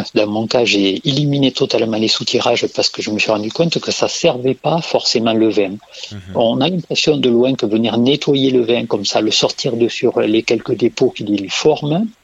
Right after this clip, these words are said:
Speaker 2: C'est-à-dire
Speaker 1: c'est
Speaker 2: les lits.
Speaker 1: quelque chose qui est, voilà, des, ce qu'on appelle les lits.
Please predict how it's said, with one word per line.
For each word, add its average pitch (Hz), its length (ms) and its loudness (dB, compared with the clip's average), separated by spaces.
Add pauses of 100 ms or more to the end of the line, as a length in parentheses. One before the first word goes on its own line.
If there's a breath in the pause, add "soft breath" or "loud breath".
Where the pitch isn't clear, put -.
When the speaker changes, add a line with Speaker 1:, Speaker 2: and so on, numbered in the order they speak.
(380)
Speaker 2:
C'est-à-dire 98 300 -8
Speaker 1:
c'est 190 80 2
Speaker 2:
les 139 80 2
lits. 120 60 2
Speaker 1:
quelque 123 180 0
chose 127 200 0 (260)
qui 117 80 2
est, 107 100 -2 (400 loud breath)
voilà, 107 320 0
des, 123 340 0
ce - 140 -2
qu'on 110 160 -2
appelle 101 240 0
les 101 140 0
lits. 123 420 2